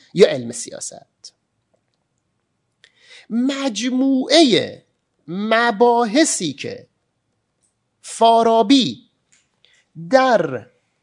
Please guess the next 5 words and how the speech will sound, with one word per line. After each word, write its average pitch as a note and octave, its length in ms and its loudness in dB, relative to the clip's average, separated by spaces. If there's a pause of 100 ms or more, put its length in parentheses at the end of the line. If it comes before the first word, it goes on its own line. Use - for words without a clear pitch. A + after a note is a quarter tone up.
(440)
م-، F3 560 -6 (140)
آراء A3+ 440 2
اهل F#3 260 -2
مدینهٔ D#3+ 440 0
فاضله B2+ 600 -4